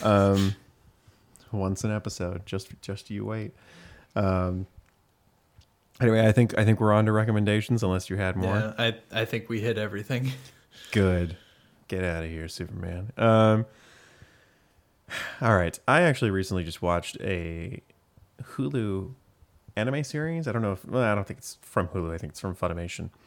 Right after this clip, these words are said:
Speaker 1: Um, it's called Bofuri, B O F U R I. And I think the full title is Bofuri, I'm Going to Max Out My Defense Because I Don't Want to Get Hurt. Um,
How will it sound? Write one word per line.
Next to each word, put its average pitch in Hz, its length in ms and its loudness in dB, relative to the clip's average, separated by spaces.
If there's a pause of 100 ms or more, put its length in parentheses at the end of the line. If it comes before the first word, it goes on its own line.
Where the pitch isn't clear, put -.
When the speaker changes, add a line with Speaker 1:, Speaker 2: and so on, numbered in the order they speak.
(480)
Speaker 1:
Um, 101 420 2
it's - 120 -10
called 95 280 -4
Bofuri, 117 640 0 (580)
B 95 220 -2
O 95 140 0
F - 280 -4
U 101 180 -4
R 110 220 -4
I. 92 220 -2
And 139 140 -4 (480)
I 98 80 2
think 156 140 0
the - 60 -2
full 165 200 4
title 120 320 2
is 101 80 -4
Bofuri, 104 680 -2 (120)
I'm 120 200 2
Going 120 220 0
to 117 80 -2
Max 104 320 0
Out 113 160 0
My 98 160 -2
Defense 98 460 -4
Because 92 260 -8
I 87 80 -2
Don't 95 240 -4
Want 90 120 -4
to 92 40 -6
Get 82 140 -8
Hurt. - 320 -10 (920)
Um, 92 680 2